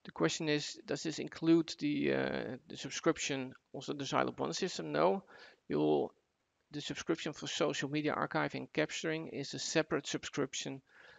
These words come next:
than, uh, the subscription to your Zylab one. So this is an addition to the Zylab one, uh, subscription that you may already have. Um,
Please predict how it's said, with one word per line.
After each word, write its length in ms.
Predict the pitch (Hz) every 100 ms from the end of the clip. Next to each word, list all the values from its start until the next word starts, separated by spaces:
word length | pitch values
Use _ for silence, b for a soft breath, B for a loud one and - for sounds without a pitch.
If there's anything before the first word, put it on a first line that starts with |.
| B -
than, 480 | 127 139 135 139 - _ _ _ -
uh, 420 | 143 127 127 127 131 139 _ _ - b b b b b -
the 160 | 135
subscription 580 | 127 - - - - 131 -
to 100 | 135
your 140 | 127
Zylab 380 | 120 131 123 120
one. 300 | 117 - 123
So 180 | - -
this 220 | 127 123
is 160 | 127 123
an 240 | 120 127 -
addition 500 | 135 131 - 135 127 - _ -
to 80 | 135
the 100 | 127
Zylab 380 | 135 127 120
one, 300 | 120 123 123 - _ b b b b - 131
uh, 140 | 123
subscription 580 | - - - - - 123
that 200 | 123 -
you 240 | 123 120 120
may 260 | 131 131
already 320 | 131 123 123 117
have. 440 | - - - - _ _ _ _ _ _ _ _ _ _ _ _ _ _ - _ _ - B B B B B B _ -
Um, 500 | 139 143 143 139